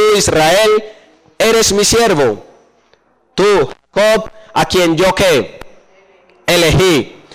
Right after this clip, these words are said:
descendiente de Abraham, mi amigo". Versículo nueve, "Te tomé de los extremos de la tierra, de sus principales te llamé,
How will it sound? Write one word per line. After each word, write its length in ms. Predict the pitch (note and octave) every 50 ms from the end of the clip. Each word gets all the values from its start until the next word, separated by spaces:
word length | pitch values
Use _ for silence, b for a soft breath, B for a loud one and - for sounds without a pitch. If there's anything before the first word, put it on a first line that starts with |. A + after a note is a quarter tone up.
| B B B B B
descendiente 760 | - F3 F3+ - F#3+ F3 E3+ F3 F#3+ A3 A#3 A#3 A3 A#3 A3+
de 80 | G#3+ G#3
Abraham, 460 | F#3+ F#3 F3 F3 F3+ G3 A3 A3+ A3
mi 80 | G#3+ G3+
amigo". 500 | F#3 F#3+ G3 F3+ D3+ C#3 C3 A#2 G2 - - - - -
Versículo 500 | A#2+ C#3 C#3+ C#3+ F3 F#3+ F3+ G3 F#3 F3+
nueve, 480 | F3+ G3 G3 F#3 E3 C#3 A#2 G2+ - - - B B B B B B B B B B B - _ _ _ _ _ _
"Te 160 | - F#3+ G3
tomé 540 | F#3+ G#3 G3+ G3+ G3+ G#3+ A3+ B3 C4 C4 B3+
de 140 | B3+ B3 A#3
los 200 | A3+ G#3 - G3+
extremos 640 | F#3 D#3+ - - G#3 A3+ A#3+ A#3 A#3 A3+ G#3 F3
de 80 | G3+ F#3+
la 120 | F#3 F3+
tierra, 540 | - G3 G#3 G#3 F#3+ D#3 C3+ B2 A2 G2 - - - - - - - _ _ -
de 160 | C#3+ F3 F#3
sus 200 | F#3 F#3+ G3 F3+
principales 840 | - G3+ G3 F#3+ F3+ - F3+ F3+ - G3+ A3 A3+ A3 A3 A3+ G#3+ -
te 160 | - - G3+ F3+
llamé, 380 | F#3 F3+ F3+ F#3+ F#3+ F3+ E3